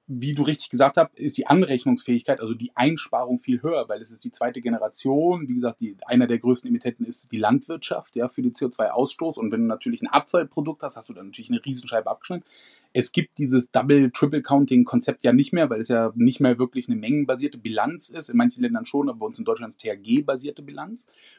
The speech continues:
Und wenn wir es aber mal rudimentär sagen wollen, um es einfach mal ein bisschen zu visualisieren oder greifbarer zu machen,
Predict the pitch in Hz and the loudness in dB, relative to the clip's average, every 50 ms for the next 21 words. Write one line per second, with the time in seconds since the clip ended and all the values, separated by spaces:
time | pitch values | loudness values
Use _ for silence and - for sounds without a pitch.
0 | _ - - 151 160 151 - - - - _ - 127 143 151 135 - - 131 123 | _ 2 4 4 4 4 0 -6 -14 -6 _ 4 6 6 6 4 4 2 0 0
1 | 131 131 127 127 123 - _ _ _ - - - 147 160 160 156 135 135 127 123 | 2 2 0 -2 -4 -6 _ _ _ -16 -8 -4 -4 -2 -2 0 0 2 0 0
2 | - 131 120 113 - - - 170 180 143 113 110 110 117 - 127 120 - - 120 | 0 -2 -4 -4 -4 -6 -6 -4 -4 -2 -2 -2 -2 -2 -2 -2 -2 -4 -4 -8
3 | - - 123 120 113 110 110 123 - 135 123 117 117 117 117 - - 123 113 120 | -6 -2 0 0 0 0 -2 -2 2 2 4 4 4 2 0 -2 -6 -4 -2 -2
4 | 123 123 135 123 113 113 107 101 110 127 156 151 135 113 107 - - 127 151 - | 0 2 2 2 2 0 -4 -4 -2 0 2 2 2 2 0 0 -2 -4 -4 -2
5 | - 160 131 117 107 - - 113 104 104 - - 147 | -2 -2 -2 -2 -4 -6 -6 -4 -4 -4 -4 -6 -8